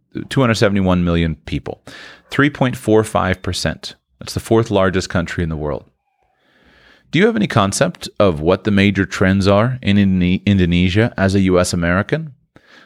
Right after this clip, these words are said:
or as a Canadian? From an economic G D P perspective, Indonesia is far less powerful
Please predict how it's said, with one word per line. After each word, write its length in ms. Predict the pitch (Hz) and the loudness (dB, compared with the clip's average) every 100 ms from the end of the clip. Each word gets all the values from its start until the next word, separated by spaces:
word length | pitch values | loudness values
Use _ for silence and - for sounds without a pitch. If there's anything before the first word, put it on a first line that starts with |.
| - | -2
or 140 | 101 | 2
as 140 | 98 101 | 2 0
a 40 | |
Canadian? 600 | - 87 85 113 165 156 _ _ _ _ _ _ _ _ _ _ _ _ _ _ _ _ _ _ _ _ _ _ _ _ | -2 0 0 -2 -4 -12 _ _ _ _ _ _ _ _ _ _ _ _ _ _ _ _ _ _ _ _ _ _ _ _
From 240 | - 143 135 | -6 -2 -2
an 120 | - | -2
economic 760 | 185 160 127 135 131 104 - - - | -2 0 0 2 2 -2 -6 -20 -6
G 220 | 95 135 | 0 2
D 160 | 123 113 | 2 0
P 240 | - 196 | 2 -2
perspective, 960 | 196 120 113 - 76 - - 76 113 - | 0 -2 -2 -2 -4 -4 -4 -4 -4 -4
Indonesia 680 | 131 139 120 131 156 120 98 | -2 0 0 0 -2 0 0
is 120 | 87 | 0
far 380 | - - 156 165 | -4 -2 0 2
less 220 | 110 95 | 0 0
powerful 800 | - 101 98 104 95 - - 110 | -6 -2 0 0 0 -6 -10 -12